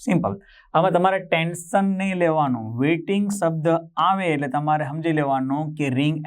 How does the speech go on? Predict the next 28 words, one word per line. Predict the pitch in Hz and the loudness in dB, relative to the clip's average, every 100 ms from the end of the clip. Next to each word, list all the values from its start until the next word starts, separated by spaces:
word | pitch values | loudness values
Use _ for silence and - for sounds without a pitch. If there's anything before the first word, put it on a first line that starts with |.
| 139 | -2
એક્સચેન્જ | 135 - 143 127 | -2 -2 0 0
કરવાની | 120 113 107 101 101 | -2 -2 -2 0 -2
છે. | 101 104 - - - | -2 -6 -8 -14 -10
સી | - 165 | 0 2
એચ | 175 165 | 2 0
ટુ | 175 | 2
વાળી | 170 165 | 2 4
રિંગ | 151 135 | 2 2
આને | 127 156 | 2 2
આપો, | 180 175 | 0 0
ઓ | 180 156 131 | 0 0 0
વાળી | 123 117 | 0 -2
રિંગ | 117 131 | -2 -2
આને | 156 | 0
આપો. | 175 165 165 160 - _ - | -2 -4 -8 -10 -16 _ -2
વેટિંગ. | 151 151 - - _ _ _ _ _ _ _ _ _ _ _ _ _ _ _ _ _ - | -2 -2 -6 -10 _ _ _ _ _ _ _ _ _ _ _ _ _ _ _ _ _ 0
અર્થાત | 156 170 196 156 123 165 220 220 _ _ _ _ _ _ _ _ | 2 4 4 6 6 4 2 -4 _ _ _ _ _ _ _ _
ઓની | 180 190 208 240 247 | 4 6 6 4 4
જગ્યાએ | 180 190 170 175 196 190 196 | 4 2 2 2 4 4 0
સી | 165 160 | -4 -6
એચ | 156 185 185 - | -4 -4 -6 -6
ટુ, | 208 208 208 202 160 | -2 0 2 0 -4
સી | 143 | -4
એચ | 147 175 170 196 | 0 0 -2 -6
ટુ | 180 | -4
ની | 180 180 | -6 -6
જગ્યાએ | 160 135 131 123 139 139 139 - | -2 -2 0 2 4 4 0 -2
ઓ. | 165 143 117 - | 0 2 0 -8